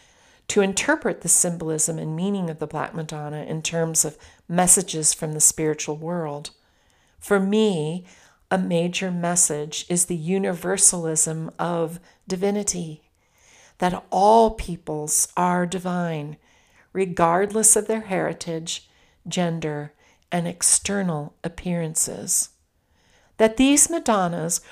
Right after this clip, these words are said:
were brought to Europe is very meaningful to me in terms of symbolism. For me, the, the Black Madonnas hearken to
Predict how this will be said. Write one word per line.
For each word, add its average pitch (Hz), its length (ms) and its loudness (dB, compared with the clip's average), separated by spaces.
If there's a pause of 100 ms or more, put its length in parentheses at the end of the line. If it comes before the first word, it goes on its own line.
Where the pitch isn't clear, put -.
(220)
were 208 140 8
brought 220 400 6
to 233 100 0
Europe 160 360 -4
is 190 120 0
very 240 260 2
meaningful 233 640 2
to - 160 -8
me 156 360 -6
in 175 140 -4
terms 185 420 0
of 180 80 -2
symbolism. 160 760 -2 (880)
For 214 240 2
me, 196 680 0 (500)
the, 196 220 0 (120)
the 190 100 2
Black 196 360 2
Madonnas 185 760 0
hearken 196 640 0
to - 140 -4